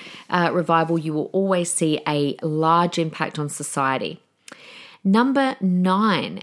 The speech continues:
there is a fresh surge in callings to ministry and mission. So we've got our nominal Christians, our lukewarm Christians, uh,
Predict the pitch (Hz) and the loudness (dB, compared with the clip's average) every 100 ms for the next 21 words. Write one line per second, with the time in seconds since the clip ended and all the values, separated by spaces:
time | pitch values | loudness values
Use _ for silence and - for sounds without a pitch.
0 | - 156 190 196 214 190 - 180 170 160 | -10 -2 0 2 0 -2 -2 0 2 0
1 | - - - 262 262 - - 202 190 196 | -6 -8 -2 -2 -2 -4 0 2 4 2
2 | 196 - 165 151 - 196 196 208 202 202 | 0 -2 -4 -4 -2 0 2 2 2 0
3 | - - 160 151 170 214 220 - - 214 | -4 -4 -2 0 0 0 0 -2 0 0
4 | 220 - - 175 170 170 165 175 - 156 | 0 -2 -2 -2 -4 -4 -2 0 0 -2
5 | 131 - - - - - - - - - | -2 -6 -14 -20 -20 -20 -20 -18 -4 2
6 | 202 185 185 175 - 175 180 - 180 170 | 4 6 4 2 -2 -2 -2 2 2 4
7 | 156 185 226 247 233 240 226 240 226 214 | 2 2 4 2 0 -2 0 0 0 0
8 | 156 147 143 196 214 226 226 220 - 214 | -2 -2 -4 0 0 2 0 -2 0 2
9 | 208 208 - - - - - 143 139 123 | 2 0 -4 -14 -18 -14 -6 -2 -2 -2